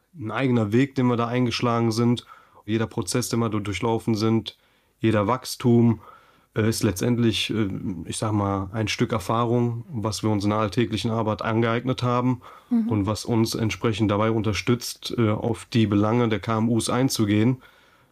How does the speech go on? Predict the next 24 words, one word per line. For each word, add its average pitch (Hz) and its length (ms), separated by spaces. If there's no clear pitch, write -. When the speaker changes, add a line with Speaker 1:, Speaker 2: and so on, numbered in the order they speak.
Speaker 1:
Das 92 160
sind 104 140
so 98 100
ganz 113 260
einfache 113 400
Dinge 117 540
wie 101 160
beispielsweise, 107 960
welche 104 340
Programme 117 440
nutze 101 340
ich? 92 280
Also 104 300
wie 120 140
kann 113 180
ich 110 140
jetzt 107 160
ganz 117 240
einfach 117 560
dahergehen 113 640
und 107 440
B-, 127 80
Briefe 127 360
erstellen? 98 600